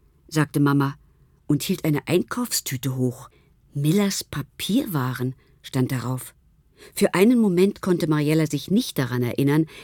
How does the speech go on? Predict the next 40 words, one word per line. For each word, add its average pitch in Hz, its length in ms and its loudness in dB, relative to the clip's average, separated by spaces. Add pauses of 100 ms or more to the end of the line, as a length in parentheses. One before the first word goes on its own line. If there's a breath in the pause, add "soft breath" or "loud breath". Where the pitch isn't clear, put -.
dass 151 160 0
sie 143 100 4
nach 156 260 2
der 156 120 -2
Schule 147 300 -2
etwas - 300 -6
gekauft - 480 -4
hatte. 123 260 -6 (600 soft breath)
Doch 175 140 0
dann 269 260 2
fiel 247 220 -2
es 262 120 -4
ihr 190 100 -2
wieder 190 240 -2
ein. 135 240 -2 (580 soft breath)
Sie 135 240 -4
zog - 300 -2
ein 135 180 -2
Büchlein 131 500 2
aus 135 180 -2
der 139 160 -4
Tüte, 156 360 -2 (440 soft breath)
das - 200 0
mit 165 200 0
einem 143 240 0
kleinen 147 440 0
Schloss 147 400 -4
versperrt 202 580 -6
war, 247 140 -4 (380 loud breath)
in 185 120 6
dem 214 180 4
ein 202 240 2
winziger 254 520 2
Schlüssel 156 320 0
steckte. - 460 -6 (640)
"Ein 120 260 0
Tagebuch", 165 760 -2 (540)
stellte 131 260 0
Mama 123 240 2
fest. - 380 -6